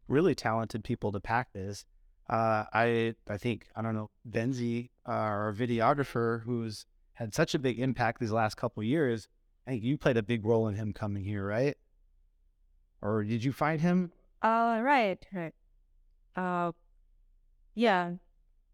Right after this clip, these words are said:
Speaker 1: But there's a lot of examples of that.
Speaker 2: A lot of examples.
Speaker 1: You know, like, 'cause you found, or not even just people that are working at Pactus, but, uh, maybe it's a resource, like, you brought in people like, like, well,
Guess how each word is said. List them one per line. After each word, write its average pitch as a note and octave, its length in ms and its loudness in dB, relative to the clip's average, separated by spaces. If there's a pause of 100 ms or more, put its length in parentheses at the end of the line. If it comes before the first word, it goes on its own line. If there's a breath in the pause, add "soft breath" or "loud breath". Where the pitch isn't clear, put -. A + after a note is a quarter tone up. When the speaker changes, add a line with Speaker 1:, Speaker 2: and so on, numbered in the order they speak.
(120)
Speaker 1:
But C#3 100 -4
there's F#3+ 160 4
a - 20 4
lot C#4+ 140 6
of G#3+ 100 2
examples A2 500 -4
of G#2 120 -8
that. G#2 140 -12
Speaker 2:
A G3+ 40 -4
lot F#3+ 180 4
of F#3 80 -6
examples. G3+ 380 -2 (560)
Speaker 1:
You - 120 -20
know, - 120 -20 (120)
like, A#2 140 -6
'cause A#2+ 160 -4
you C#3+ 100 -2
found, C3+ 380 -2 (320)
or E3 320 2
not F#3 200 4
even D#3+ 260 2
just C3+ 220 -2
people C3+ 240 -2
that C3 100 6
are A2 80 2
working D#3 320 2
at C3 100 -2
Pactus, A2 500 -6
but, C3 420 2 (720)
uh, B2 640 2
maybe C3+ 340 2
it's B2 180 0
a A2+ 60 0
resource, C#3 840 0
like, A#2+ 140 0
you B2+ 120 0
brought A#2+ 260 4
in A#2 300 -2 (140)
people A2 580 -4 (200)
like, A2 480 -4 (420)
like, C3 180 2
well, D3 560 2